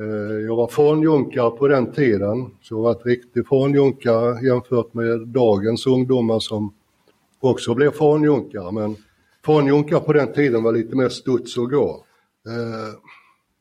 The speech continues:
ja, man låg och sov i baracker som vi hade inne på Camp Victoria. Efter prinsessan Victoria var den döpt.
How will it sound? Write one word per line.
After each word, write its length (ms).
ja, 80
man 420
låg 380
och 100
sov 380
i 300
baracker 640
som 200
vi 80
hade 520
inne 220
på 180
Camp 580
Victoria. 800
Efter 500
prinsessan 680
Victoria 480
var 140
den 100
döpt. 360